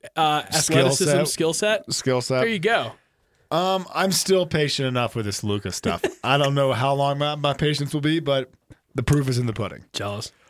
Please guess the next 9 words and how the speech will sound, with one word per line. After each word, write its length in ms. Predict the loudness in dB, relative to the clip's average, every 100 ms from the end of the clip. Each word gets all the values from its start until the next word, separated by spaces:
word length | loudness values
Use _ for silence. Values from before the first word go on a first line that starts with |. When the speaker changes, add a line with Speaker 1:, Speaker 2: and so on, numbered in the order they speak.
| _
Speaker 2:
Uh, 300 | -2 0 0
my 160 | 0 0
critical 320 | 0 -2 0
number, 280 | -2 0 -2
twenty-seven 1000 | -2 -2 0 0 -2 0 2 2 2 -2 -2
and 180 | -2 0
eleven, 560 | 0 0 0 0 -2 -4
a 120 | -6
double-double 1040 | -2 0 2 2 -2 -4 -2 -2 -2 -6